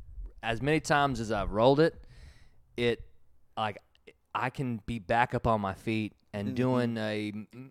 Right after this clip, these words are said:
Speaker 1: relatively normal, uh, set of things, a relatively normal, uh, whatever, day to day, uh,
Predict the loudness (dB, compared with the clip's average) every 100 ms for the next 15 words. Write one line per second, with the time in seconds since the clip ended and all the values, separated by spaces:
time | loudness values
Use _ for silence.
0 | _ -8 6 6 8 4 4 4 2 4
1 | 6 8 6 4 0 0 -6 -20 -20 _
2 | -2 -2 -2 -8 -14 -10 -4 0 0 -4
3 | -10 -8 -6 -4 0 0 0 -4 -4 -2
4 | -2 -2 -4 -4 -8 _ -8 -8 -10 -14
5 | -20 -20 -20 _ _ _ _ -8 -4 -4
6 | -4 -10 -14 _ _ _ _ -6 -4 -4
7 | -6 -4 -4 -8 -16 _ _ _ _ _
8 | _ -8 -8